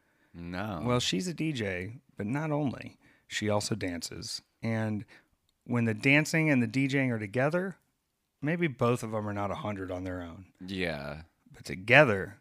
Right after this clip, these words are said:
Speaker 2: holy, that's an act. She's been playing that street for years. Sometimes bands like Buckcherry play on the Fremont Street. That was not the case this time.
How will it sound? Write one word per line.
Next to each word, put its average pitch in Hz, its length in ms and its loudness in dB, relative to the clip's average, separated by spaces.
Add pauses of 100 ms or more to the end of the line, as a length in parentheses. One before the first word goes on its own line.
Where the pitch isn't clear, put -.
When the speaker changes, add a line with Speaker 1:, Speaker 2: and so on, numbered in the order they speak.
(120)
Speaker 2:
holy, 113 420 2 (100)
that's 131 280 -2
an 107 100 0
act. - 480 -2
She's - 240 -4
been 120 120 2
playing 117 260 4
that 110 180 0
street 101 300 -2
for 98 100 -8
years. 110 580 -2 (260)
Sometimes 135 500 2
bands 120 340 4
like 95 400 -2
Buckcherry 156 760 4
play 175 420 2
on 147 140 2
the 143 60 2
Fremont 160 360 4
Street. 180 340 0 (180)
That 110 120 -2
was 104 100 0
not 107 160 -2
the - 60 -14
case 104 240 -8
this 95 160 -8
time. - 260 -8